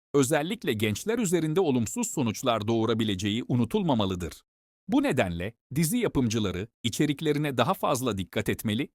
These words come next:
ve toplumun genel çıkarlarını gözetmelidir. Aynı zamanda ebeveynler ve eğitimciler de çocukların dizi izleme alışkanlıklarını takip etmeli ve onlara doğru yönlendirmelerde bulunmalıdır.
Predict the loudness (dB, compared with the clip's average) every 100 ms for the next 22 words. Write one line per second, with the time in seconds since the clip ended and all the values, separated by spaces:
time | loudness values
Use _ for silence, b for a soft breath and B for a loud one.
0 | _ -2 2 2 2 0 2 2 0 0
1 | -4 -6 0 2 2 2 0 0 0 0
2 | -2 0 0 0 -4 -10 _ _ _ _
3 | -2 0 2 2 2 2 2 2 4 4
4 | 2 -2 0 0 2 0 0 0 0 0
5 | -2 -4 -2 -2 0 0 2 2 2 0
6 | -2 0 0 0 -2 -2 -2 -2 0 0
7 | 0 0 0 0 -2 -2 -2 -2 -2 -4
8 | 0 0 2 0 0 2 4 4 4 2
9 | 2 -2 0 2 2 2 2 2 2 2
10 | 0 -2 -6